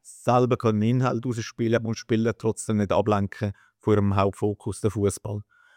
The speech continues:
Ich kann jetzt ein Beispiel machen, jetzt haben wir ähm, Nations League Zusammenzüge im Herbst sind zwischen acht und zehn Tagen. Da wird der Spieler durchschnittlich,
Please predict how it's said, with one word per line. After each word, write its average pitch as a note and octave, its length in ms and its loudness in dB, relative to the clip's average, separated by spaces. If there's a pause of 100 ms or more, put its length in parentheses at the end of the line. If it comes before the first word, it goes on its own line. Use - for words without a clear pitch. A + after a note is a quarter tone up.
(440)
Ich A#2+ 60 -12
kann G#2+ 100 0
jetzt G#2 140 -2
ein - 120 -12
Beispiel A#2 340 0
machen, A2+ 260 2
jetzt - 160 -2
haben G#2 220 2
wir G2+ 120 -4 (520)
ähm, F#2+ 480 -2
Nations A#2+ 460 -2
League B2 240 0
Zusammenzüge A#2 640 0 (380)
im A2 100 0
Herbst A2+ 580 -2 (480)
sind G#2 680 -2 (220)
zwischen - 420 -6
acht - 460 -2
und G#2+ 200 -4
zehn G#2 320 2
Tagen. A2 380 2 (380)
Da G2+ 140 -2
wird G#2 260 0
der A2 40 -2
Spieler A2 420 -2
durchschnittlich, G#2+ 800 -4